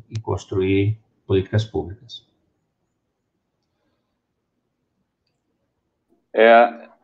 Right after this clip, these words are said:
Speaker 2: o, o, a nossa, nosso objetivo é gerar intele-, estimular o intelectualismo orgânico. Isso aí é,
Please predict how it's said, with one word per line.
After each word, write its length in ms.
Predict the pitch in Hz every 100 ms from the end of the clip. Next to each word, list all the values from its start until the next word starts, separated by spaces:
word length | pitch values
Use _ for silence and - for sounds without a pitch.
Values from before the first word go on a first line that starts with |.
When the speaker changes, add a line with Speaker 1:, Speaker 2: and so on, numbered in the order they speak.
| -
Speaker 2:
o, 80 | 135
o, 440 | 143 156 135 139
a 180 | 120 131
nossa, 800 | 139 151 147 180 160 151 120 110
nosso 260 | 123 127 160
objetivo 800 | 135 147 127 - 151 156 170
é 240 | 156 147 147
gerar 480 | 131 160 123 135 151
intele-, 480 | 147 143 139 139 -
estimular 920 | 127 - 185 180 175 139 135 156 175
o 80 | 156
intelectualismo 920 | 147 147 143 143 - 135 127 135 147
orgânico. 680 | 135 113 104 104 104 - 104
Isso 240 | 107 -
aí 200 | 110 110
é, 240 | 113 120